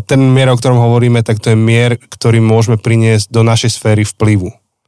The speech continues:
A naša sféra vplyvu je možno, že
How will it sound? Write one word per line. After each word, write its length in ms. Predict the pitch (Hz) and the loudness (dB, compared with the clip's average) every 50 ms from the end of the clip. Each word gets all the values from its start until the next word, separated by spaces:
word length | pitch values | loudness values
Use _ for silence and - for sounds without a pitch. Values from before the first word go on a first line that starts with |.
| _ _ _ _ _ _ _ _ _ _ _ _ _ - | _ _ _ _ _ _ _ _ _ _ _ _ _ -8
A 40 | 95 | -4
naša 240 | 98 113 120 - 131 | -2 0 0 0 -2
sféra 320 | - - 135 139 139 135 | -2 0 0 0 0 0
vplyvu 480 | 123 - - 104 104 117 127 151 156 151 | -2 -2 -2 -2 0 2 2 2 2 2
je 80 | 135 | 2
možno, 300 | 113 110 110 113 113 113 107 | 0 0 0 0 0 0 0
že 400 | 104 107 101 101 98 95 92 | 0 0 0 0 0 -2 -4